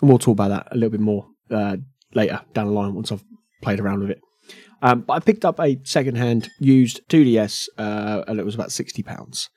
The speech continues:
which was reasonable. It's, so those who don't know, the two D S was one of the models that Nintendo brought out. It doesn't have the three D functionality. It is the slab. It's one of the most ugly games consoles you're gonna find on the market. It genuinely is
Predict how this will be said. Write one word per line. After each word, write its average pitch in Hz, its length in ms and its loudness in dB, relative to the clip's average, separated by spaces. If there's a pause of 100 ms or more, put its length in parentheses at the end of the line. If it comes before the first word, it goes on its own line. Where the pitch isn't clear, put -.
(360)
which 143 180 0
was 143 120 2
reasonable. 135 580 4
It's, - 440 -2
so 127 180 6
those 135 240 8
who 120 80 -2
don't 120 160 4
know, 131 160 6
the 120 80 0
two 127 180 0
D 120 140 2
S 117 200 -2
was 110 240 -2 (420)
one 123 300 2
of 123 60 2
the 120 80 2
models 113 420 2
that 120 120 -4
Nintendo 107 380 -2
brought 107 200 -4
out. 143 220 4
It 107 80 -8
doesn't 110 220 -4
have 117 120 -8
the 107 80 -10
three 110 260 -6
D 117 140 -4
functionality. 120 840 -2 (300)
It 113 120 -4
is 123 320 0
the 110 240 2
slab. 117 440 -2
It's 127 160 0
one 160 120 2
of 160 60 2
the 139 80 6
most 123 400 2
ugly 120 360 2
games 113 360 2
consoles 104 480 -4
you're 104 140 -6
gonna 104 160 0
find 107 320 -4
on 104 100 -6
the 107 60 -4
market. 101 420 -4
It 120 160 -10
genuinely 107 540 0
is 98 380 -6